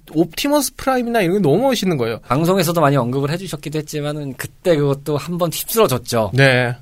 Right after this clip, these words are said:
Speaker 1: 그리고 그 트랜스포머 시리즈 원래 애니메이션이 따로 있었어요.
Speaker 2: 맞아요. 워낙 장수 애니메이션이잖아요,
Speaker 1: 네.
Speaker 2: 그거는.
Speaker 1: 근데 이제 그 앞에 나왔던 애니메이션들은 생각보다 그렇게 막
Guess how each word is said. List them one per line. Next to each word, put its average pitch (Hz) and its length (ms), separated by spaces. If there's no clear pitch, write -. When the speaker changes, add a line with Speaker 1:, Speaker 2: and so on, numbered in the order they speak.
Speaker 1:
그리고 190 540
그 143 160
트랜스포머 226 580
시리즈 160 340
원래 117 340
애니메이션이 180 520
따로 220 200
있었어요. 151 400
Speaker 2:
맞아요. 220 400
워낙 247 240
장수 208 320
애니메이션이잖아요, 143 680
Speaker 1:
네. 123 120
Speaker 2:
그거는. 104 220
Speaker 1:
근데 214 420
이제 175 260
그 165 240
앞에 - 380
나왔던 135 580
애니메이션들은 139 840
생각보다 294 580
그렇게 - 240
막 127 140